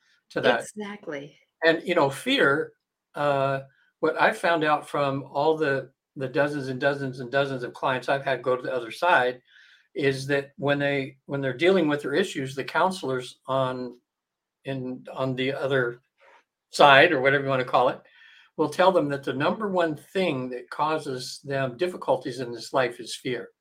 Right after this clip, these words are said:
Speaker 1: You know, it's fear of the unknown. It's fear of, uh, and it has to do with trust again. It has to do with not trusting their intuition and things.
Speaker 2: Mm-hmm.
Speaker 1: And,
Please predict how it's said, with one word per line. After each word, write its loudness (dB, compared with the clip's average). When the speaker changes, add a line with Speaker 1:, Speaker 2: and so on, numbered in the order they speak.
Speaker 1:
You -6
know, 0
it's -10
fear 2
of 2
the -6
unknown. -2
It's -10
fear -2
of, -8
uh, -6
and -2
it -2
has 0
to -10
do -4
with -4
trust -2
again. -8
It -16
has -4
to -16
do -4
with -8
not -2
trusting -4
their -2
intuition -4
and -12
things. -10
Speaker 2:
Mm-hmm. -8
Speaker 1:
And, 4